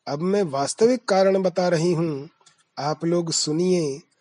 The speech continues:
मेरी जंघा से उत्पन्न यह भृगुवंशी बालक आज आप लोगों पर कुपित है। क्षत्रियों के द्वारा अपने बांधवों,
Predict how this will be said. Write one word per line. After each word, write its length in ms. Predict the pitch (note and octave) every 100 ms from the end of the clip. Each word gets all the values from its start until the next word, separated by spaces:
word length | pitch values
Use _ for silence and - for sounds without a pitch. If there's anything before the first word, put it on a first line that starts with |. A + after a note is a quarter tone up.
| _ _ _
मेरी 400 | A#2+ C#3+ E3 F3+
जंघा 460 | C3+ C#3 C#3+ D3+ G3
से 160 | G#3+
उत्पन्न 480 | G#3+ D#3+ _ F#3+ F#3+
यह 260 | F#3+ F3+ F3+
भृगुवंशी 720 | C3+ C#3+ F3+ A#3 A3 F#3+ G#3
बालक 360 | D#3+ D#3+ E3+ D#3+ - _ _ _ _ _
आज 320 | C#3+ D#3+ F3 -
आप 260 | - D#3 G3+
लोगों 360 | F#3+ F#3 F3+ F3+
पर 140 | F3
कुपित 420 | D#3 F3 F3+ F3
है। 360 | D#3 E3+ C#3+ C3+ _ _ - - _ -
क्षत्रियों 540 | C#3+ - E3 E3+ E3+
के 140 | D#3
द्वारा 360 | E3 D#3 D#3+ E3
अपने 460 | - B2+ - G3+ G3+
बांधवों, 760 | C#3+ D3+ E3 D#3+ E3 E3 C#3+